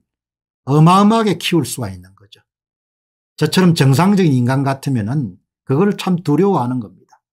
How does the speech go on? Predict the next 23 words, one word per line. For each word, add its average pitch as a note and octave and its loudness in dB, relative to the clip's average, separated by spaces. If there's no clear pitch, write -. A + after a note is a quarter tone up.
그래서 E3 2
세상사를 C#3 -2
어렵게 E3+ -2
보고, C3+ -10
그래서 F#3 0
여러분들 E3 2
혼자 G3 2
있을 D3+ -4
때 E3 -4
기도를 G3 0
많이 A2+ -4
하지 G#2+ -8
않습니까? A#2+ -14
예. G2 -14
그런 A#2 -2
시험에 C3 -2
빠지지 C#3+ -2
말게 G#2+ -4
해달라고. G2 -10
인간의 C3+ 0
힘은 D3 -2
연약하고, C3+ -4
음? C#3 -18